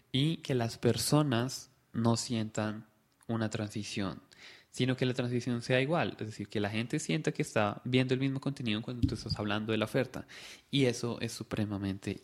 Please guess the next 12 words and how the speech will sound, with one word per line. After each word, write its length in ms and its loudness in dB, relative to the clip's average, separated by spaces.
importante. 640 -4
Entonces, 500 0
el 100 2
reto 280 8
para 220 8
ti, 260 6
en 60 -20
caso 320 6
que 140 6
veas 260 6
que 320 4
este 500 6